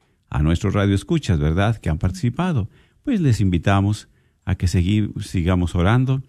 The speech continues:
Oremos al Señor que les multiplique estos esfuerzos que hacen por mantenernos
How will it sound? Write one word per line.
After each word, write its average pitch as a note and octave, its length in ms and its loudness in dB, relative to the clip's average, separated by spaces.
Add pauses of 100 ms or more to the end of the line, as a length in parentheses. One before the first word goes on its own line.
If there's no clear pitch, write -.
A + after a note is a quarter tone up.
(500)
Oremos C#3 420 2
al A2+ 80 2
Señor G#2+ 380 2
que G#2+ 100 -2
les F#2+ 120 2
multiplique F2 500 -2
estos E2+ 280 -4
esfuerzos E2+ 680 -4
que E2 120 -4
hacen E2 260 0
por D#2+ 220 0
mantenernos F#2 840 -2